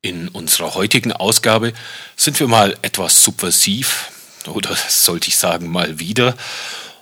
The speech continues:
und beleuchten ein Thema, das im christlichen Mainstream nicht so vorkommt, nämlich die Frage, ob die Art und Weise, wie wir unseren Glauben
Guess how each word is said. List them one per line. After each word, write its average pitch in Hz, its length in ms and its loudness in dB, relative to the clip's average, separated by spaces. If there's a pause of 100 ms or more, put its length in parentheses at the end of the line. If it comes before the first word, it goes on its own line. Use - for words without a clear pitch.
(120)
und 120 160 -4
beleuchten 135 360 4
ein 117 140 4
Thema, 117 400 4
das - 240 2
im 95 220 -6
christlichen 101 500 0
Mainstream 95 800 0
nicht 104 300 -2
so 98 320 2
vorkommt, 90 720 -2 (580)
nämlich 131 280 2
die 123 100 0
Frage, 131 680 2 (600)
ob 113 320 -6 (420)
die 180 240 -8
Art 120 320 2
und 95 240 -4
Weise, 101 460 2
wie 127 180 -6
wir 123 220 2
unseren 95 320 -2
Glauben 92 680 0